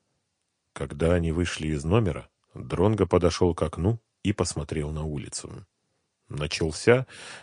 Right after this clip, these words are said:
довольно сильный дождь. «Нужно будет остаться в этой гостинице», — подумал Дронго, «и не уезжать отсюда, пока я не разберусь с этим убийством.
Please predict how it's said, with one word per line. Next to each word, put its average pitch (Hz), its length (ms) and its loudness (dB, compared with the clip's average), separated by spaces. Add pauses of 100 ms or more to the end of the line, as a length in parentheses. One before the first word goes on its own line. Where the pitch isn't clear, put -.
(140)
довольно 95 540 8
сильный 90 480 2
дождь. - 480 -2 (1040)
«Нужно 98 420 2
будет 104 320 2
остаться - 520 0
в - 40 -6
этой 73 220 -4
гостинице», — 65 720 -6
подумал 69 340 -2
Дронго, 76 480 -4 (420)
«и 92 120 4
не 87 160 4
уезжать 85 640 0
отсюда, 101 640 0 (420)
пока 82 280 0
я 87 160 2
не 85 100 2
разберусь 85 480 0
с - 80 -6
этим 71 280 -8
убийством. - 640 -10